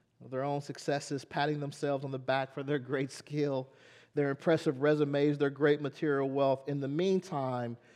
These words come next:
we will preach the true Lord over all the earth, Jesus Christ the Lord. In fact, brothers and sisters, more than this, we will not only preach him, but we will take the appropriate posture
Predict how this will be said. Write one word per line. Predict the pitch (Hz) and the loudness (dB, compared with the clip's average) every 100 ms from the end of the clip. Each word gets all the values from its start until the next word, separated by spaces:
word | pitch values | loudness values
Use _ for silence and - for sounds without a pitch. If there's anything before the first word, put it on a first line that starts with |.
| - _ | -20 _
we | 147 165 | 2 4
will | 147 | 4
preach | 151 180 151 - | 2 2 0 0
the | 139 | -8
true | - 180 | -2 0
Lord | 151 147 139 | 2 2 2
over | 131 131 | 0 0
all | 131 131 | 0 0
the | 127 | -2
earth, | 123 107 107 - _ _ _ _ _ | -4 -4 -8 -18 _ _ _ _ _
Jesus | 120 131 123 117 | -10 -8 -8 -8
Christ | - 117 110 | -6 -4 -4
the | 110 | -8
Lord. | 110 101 98 - _ _ _ _ _ _ _ _ | -8 -8 -10 -18 _ _ _ _ _ _ _ _
In | 147 | -10
fact, | 151 196 165 | 0 2 2
brothers | 151 147 135 | 0 -4 -4
and | 139 | -8
sisters, | - 151 147 143 | -6 -6 -6 -4
more | 160 156 | -2 0
than | 135 123 | -2 -4
this, | 107 113 - - _ _ _ _ _ | -6 -10 -16 -18 _ _ _ _ _
we | 151 | 2
will | 160 | 4
not | 160 175 | 4 4
only | 170 156 | 4 2
preach | 139 - 214 - | 0 -2 -2 0
him, | 165 139 | 0 2
but | 135 | 2
we | 135 160 | 0 2
will | 147 | 0
take | 139 - 175 170 | -2 0 0 2
the | 165 | 2
appropriate | 151 - 175 165 160 - | 2 2 0 2 0 -2
posture | - 156 151 - 139 123 | 0 -2 -2 -4 -2 -2